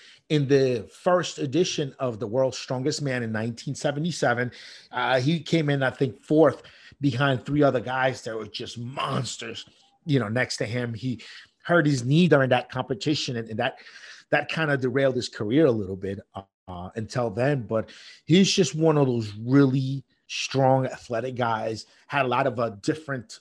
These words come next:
um, a lot of different talents, the way maybe Arnold did himself.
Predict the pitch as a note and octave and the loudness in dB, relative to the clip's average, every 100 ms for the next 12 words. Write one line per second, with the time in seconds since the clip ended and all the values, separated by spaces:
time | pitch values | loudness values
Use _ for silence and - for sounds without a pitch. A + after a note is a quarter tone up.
0 | - A2 G#2 G2+ F2+ _ _ _ _ - | -8 -6 -6 -10 -14 _ _ _ _ -2
1 | C#3 C3+ C#3 D3 A#2+ - D3 D3 B2 - | 0 2 2 0 -4 0 2 2 -2 -6
2 | - - _ _ _ - C3 A#2 C3+ B2+ | -14 -20 _ _ _ -2 0 2 2 2
3 | B2+ B2+ - A#2 B2+ B2+ B2+ A#2 C3+ F#3+ | 0 -6 -8 -4 -2 0 0 2 2 2
4 | D#3 A#2+ A#2+ A#2 G#2+ - C#3 D#3+ B2+ | 2 0 -2 -4 -6 0 4 4 2